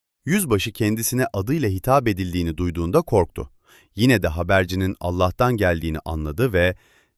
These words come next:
"Nedir ya Rab?" dedi. Melek şöyle yanıtladı. "Duaların ve sadakaların anılmak için Allah'ın önüne çıktılar.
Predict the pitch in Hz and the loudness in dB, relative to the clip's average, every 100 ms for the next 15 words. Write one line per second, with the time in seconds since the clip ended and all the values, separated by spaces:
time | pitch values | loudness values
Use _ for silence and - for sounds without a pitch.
0 | - 113 156 131 87 87 85 78 69 - | 0 2 4 2 0 0 0 -2 -6 -14
1 | - _ - 76 64 - _ _ _ _ | -20 _ -8 -8 -8 -16 _ _ _ _
2 | _ _ _ 95 117 147 - 117 98 90 | _ _ _ 0 2 2 4 4 6 4
3 | 82 - 76 64 - _ _ _ - _ | 0 -4 -8 -8 -16 _ _ _ -20 _
4 | 101 104 113 113 120 160 123 110 107 101 | 2 6 6 6 2 0 0 0 -2 -2
5 | - 104 104 110 98 95 98 135 - - | -2 0 0 0 -2 -2 0 -2 -4 -4
6 | 104 110 92 95 104 104 135 107 95 95 | -4 -4 -4 0 2 2 0 -2 -2 0
7 | 90 - - 73 69 - | -2 -6 -10 -10 -10 -12